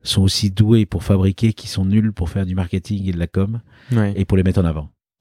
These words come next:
Speaker 1: Parce que, parce qu'on a un trésor en France, euh, on est des râleurs invétérés, on regarde toujours ce qui va pas bien. On a un trésor en France qui sont ces artisans, ces petites boîtes, et, et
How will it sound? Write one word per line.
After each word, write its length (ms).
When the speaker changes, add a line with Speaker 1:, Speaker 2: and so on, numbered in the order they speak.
Speaker 1:
Parce 180
que, 180
parce 140
qu'on 120
a 60
un 60
trésor 600
en 180
France, 540
euh, 800
on 100
est 80
des 100
râleurs 280
invétérés, 500
on 160
regarde 260
toujours 160
ce 60
qui 100
va 80
pas 120
bien. 200
On 80
a 60
un 80
trésor 280
en 80
France 280
qui 100
sont 180
ces 200
artisans, 480
ces 100
petites 220
boîtes, 360
et, 580
et 60